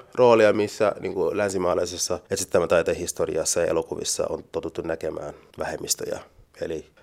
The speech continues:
rikollisina tai pakolaisina, tai mitä näitä nyt stereotyyppisiä mustamiehen rooleja on.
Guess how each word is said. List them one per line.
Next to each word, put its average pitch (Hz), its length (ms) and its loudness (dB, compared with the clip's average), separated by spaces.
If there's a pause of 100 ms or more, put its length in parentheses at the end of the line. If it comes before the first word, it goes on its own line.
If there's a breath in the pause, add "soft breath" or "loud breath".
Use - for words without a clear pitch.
(100)
rikollisina 98 680 6
tai 92 640 6
pakolaisina, 87 840 2 (380 loud breath)
tai - 180 -4
mitä 90 200 -2
näitä 85 200 -4
nyt 87 160 -4 (200)
stereotyyppisiä 90 840 0 (640 soft breath)
mustamiehen 90 600 2
rooleja 92 340 6
on. 92 200 0